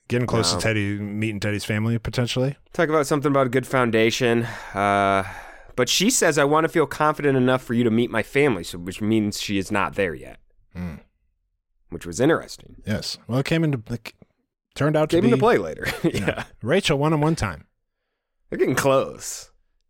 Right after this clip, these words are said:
Speaker 1: Rachel is obsessed with him. I mean that respectfully. She is,
Speaker 2: Yeah, of
Speaker 1: everything
Speaker 2: course.
Speaker 1: Clayton's does
Speaker 2: Everything
Speaker 1: is
Speaker 2: we
Speaker 1: like,
Speaker 2: say is
Speaker 1: "Wow, I
Speaker 2: respectfully.
Speaker 1: can't believe you are like this."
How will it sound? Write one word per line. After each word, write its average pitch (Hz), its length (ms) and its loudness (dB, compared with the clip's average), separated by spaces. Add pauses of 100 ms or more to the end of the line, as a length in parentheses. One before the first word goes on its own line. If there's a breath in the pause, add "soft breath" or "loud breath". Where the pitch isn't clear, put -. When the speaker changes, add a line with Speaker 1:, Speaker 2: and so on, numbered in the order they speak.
(240)
Speaker 1:
Rachel 233 380 2
is 196 100 2
obsessed 160 380 0
with 123 80 0
him. 92 180 -6
I 123 120 0
mean 220 160 4
that 196 160 2
respectfully. 107 560 -2
She 214 420 2
is, 127 320 0
Speaker 2:
Yeah, 415 80 6
of - 60 6
Speaker 1:
everything 233 300 2
Speaker 2:
course. - 120 4
Speaker 1:
Clayton's 180 420 2
does 147 300 0
Speaker 2:
Everything 320 240 4
Speaker 1:
is 294 40 6
Speaker 2:
we 294 80 6
Speaker 1:
like, - 80 4
Speaker 2:
say 226 120 4
is - 100 2
Speaker 1:
"Wow, - 60 4
I 143 240 4
Speaker 2:
respectfully. 113 300 0
Speaker 1:
can't 147 160 -2
believe 135 960 0 (580)
you 113 340 0
are 123 100 2
like 135 300 0
this." - 480 -10